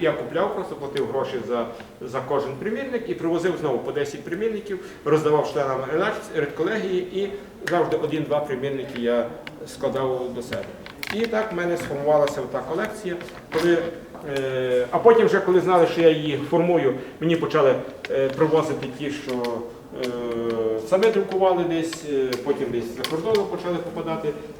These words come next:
е, якісь видання. І в кінцевому результаті вийшло те, що вийшло. І на базі того, що я Е, зібрав. Я писав, е, на четвертому курсі, е, курсову роботу, наукову роботу, а на,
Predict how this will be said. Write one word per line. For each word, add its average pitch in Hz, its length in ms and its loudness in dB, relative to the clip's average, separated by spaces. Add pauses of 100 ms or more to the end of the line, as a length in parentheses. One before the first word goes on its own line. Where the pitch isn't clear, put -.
(120)
е, 143 40 2
якісь 147 400 -2
видання. 160 380 -4 (140)
І 196 120 4
в 185 100 2
кінцевому 170 380 -4
результаті 156 500 -2 (320)
вийшло 165 280 2
те, 151 280 0
що 170 120 -2
вийшло. 208 360 -2 (280)
І 160 40 0
на 175 100 6
базі 175 280 8
того, 175 400 4
що 170 80 -4
я 156 260 6 (340)
Е, 139 340 2
зібрав. 208 540 4 (240)
Я 160 360 6 (100)
писав, 151 460 2 (220)
е, 139 420 2
на 147 100 0
четвертому 135 580 -2
курсі, 127 360 -4 (320)
е, 123 140 2
курсову 151 420 2
роботу, 233 400 4
наукову 208 480 4
роботу, 190 540 2
а 156 220 2
на, 151 180 0